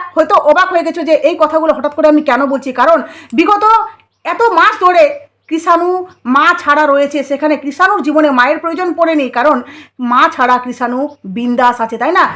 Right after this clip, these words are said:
তার ঠাম্মি দাদুর ভালোবাসায় খুব ভালো আছে। তবুও এই কথাগুলো আমি হঠাৎ করে কেন বললাম, ভিডিওটা প্লিজ ফুল দেখো, তারপর কিন্তু মন্তব্য করবে, সবটা তোমরা বুঝতে পারবে যে আমি কেন বলছি। অবশ্যই তোমাদের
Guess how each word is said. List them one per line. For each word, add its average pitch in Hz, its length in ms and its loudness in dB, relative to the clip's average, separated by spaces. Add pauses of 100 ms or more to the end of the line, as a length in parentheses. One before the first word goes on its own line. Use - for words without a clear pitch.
(160)
তার 262 160 0
ঠাম্মি 311 360 0
দাদুর 302 300 0
ভালোবাসায় 254 460 0
খুব 370 260 0
ভালো 277 220 4
আছে। 262 380 0 (240)
তবুও 320 640 0
এই 285 180 0
কথাগুলো 262 400 -2
আমি 247 140 -4
হঠাৎ 220 260 -12
করে 233 160 0
কেন 226 300 -4
বললাম, 202 460 -4 (280)
ভিডিওটা 370 360 2
প্লিজ 403 360 -2
ফুল 320 200 2
দেখো, 294 400 4
তারপর 269 320 0
কিন্তু 269 220 -4
মন্তব্য 233 420 -4
করবে, 233 220 -2
সবটা 339 420 0
তোমরা 240 240 -2
বুঝতে 220 260 -12
পারবে 214 320 -4 (300)
যে 226 120 0
আমি 226 220 0
কেন 220 240 -4
বলছি। 220 280 -4
অবশ্যই 311 340 -2
তোমাদের 233 340 -2